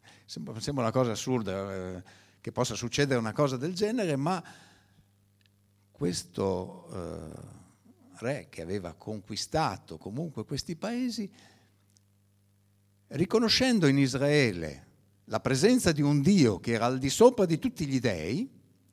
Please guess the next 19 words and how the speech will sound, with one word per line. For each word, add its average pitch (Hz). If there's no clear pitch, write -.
dà 208
ordine 110
a, 151
al 180
suo 180
popolo, 95
al 95
popolo 135
di 104
Israele, 104
di 170
tornare 98
a 92
Gerusalemme 107
e 113
di 113
ricostruire 95
il 78
Tempio. -